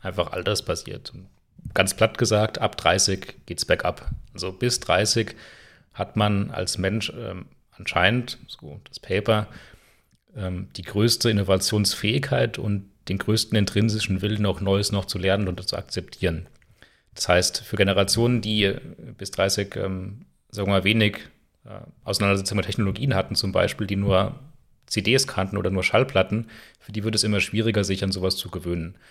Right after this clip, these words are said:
Und in diesen Sachen machen Generationen meiner Meinung nach schon als grober Sortierungsbegriff Sinn, vielleicht nicht im strengen ökonomischen Sinne, aber zumindest kulturell. Denn wenn ich mir anschaue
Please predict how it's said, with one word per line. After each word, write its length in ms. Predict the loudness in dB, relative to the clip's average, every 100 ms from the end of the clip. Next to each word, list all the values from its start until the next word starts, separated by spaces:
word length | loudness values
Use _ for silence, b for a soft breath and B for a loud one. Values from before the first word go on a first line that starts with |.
| b b _
Und 240 | -10 -10
in 180 | -10 -10
diesen 280 | -4 0 4
Sachen 560 | 4 2 2 0 -2 0
machen 320 | 2 2 -2
Generationen 540 | -2 -2 -2 -2 0
meiner 180 | 0 0
Meinung 260 | 0 2 0
nach 140 | 0
schon 460 | 0 2 2 -2 -4
als 460 | -4 -2 -4 -6 _ _ _ _
grober 520 | -10 0 2 4 4 2
Sortierungsbegriff 800 | 0 2 2 0 -4 -4 -2
Sinn, 200 | 2 0
vielleicht 300 | 2 0 0
nicht 100 | -2
im 80 | -4
strengen 320 | -2 2 2
ökonomischen 460 | 0 -2 -2 -2 -2
Sinne, 260 | -2 0 -2
aber 220 | -4 -6
zumindest 340 | -4 -4 -4
kulturell. 540 | -4 -2 0 0 -2 -2 B B B B -2
Denn 100 | 2
wenn 120 | 4
ich 80 | 2
mir 120 | 2
anschaue 600 | 0 2 4 6 4 0